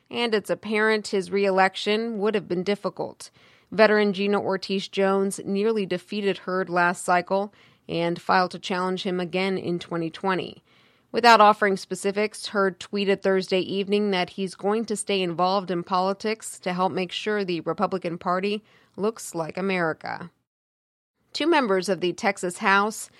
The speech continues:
say they have listened to a recording of Speaker Dennis Bonnen asking a hardline conservative group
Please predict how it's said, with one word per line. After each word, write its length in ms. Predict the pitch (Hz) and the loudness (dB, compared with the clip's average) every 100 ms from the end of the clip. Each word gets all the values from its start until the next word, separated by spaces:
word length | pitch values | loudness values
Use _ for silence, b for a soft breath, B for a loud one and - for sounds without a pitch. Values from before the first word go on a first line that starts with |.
| b b | b b
say 260 | - 240 233 | 0 4 6
they 200 | 233 240 | 6 4
have 160 | 233 | 2
listened 400 | 214 262 - 330 | 2 -2 0 -2
to 160 | - 214 | 0 0
a 80 | 185 | 2
recording 760 | 175 175 - 220 233 208 214 | 2 0 0 2 4 2 0
of 180 | 165 185 | -2 -4
Speaker 380 | - 226 214 196 | -4 -6 -2 -2
Dennis 380 | 196 190 190 | 0 0 -2
Bonnen 520 | - 190 196 208 240 240 | 0 0 2 0 -4 -4
asking 440 | 180 190 - 190 | -2 -4 -2 -2
a 140 | 180 170 | 0 -2
hardline 540 | - 196 202 196 180 | 0 0 0 -2 -2
conservative 580 | 185 160 202 185 185 165 | -6 -4 -2 -2 -4 -4
group 340 | - 202 220 | -2 -2 -2